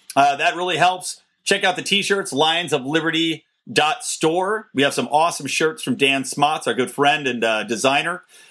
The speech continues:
And, of course, you can support the podcast through our, our, uh, Podbean patrons program. Everything does help. We're trying to grow this show, and, uh, your Liberty dollars will be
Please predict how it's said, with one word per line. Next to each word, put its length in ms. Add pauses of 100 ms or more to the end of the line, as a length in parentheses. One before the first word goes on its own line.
(140)
And, 340
of 280
course, 340
you 120
can 100
support 300
the 160
podcast 560
through 180
our, 460 (240)
our, 240
uh, 200
Podbean 640
patrons 500
program. 920 (320)
Everything 500
does 320
help. 260
We're 60
trying 240
to 60
grow 240
this 180
show, 480
and, 500
uh, 100
your 300
Liberty 440
dollars 760 (340)
will 100
be 320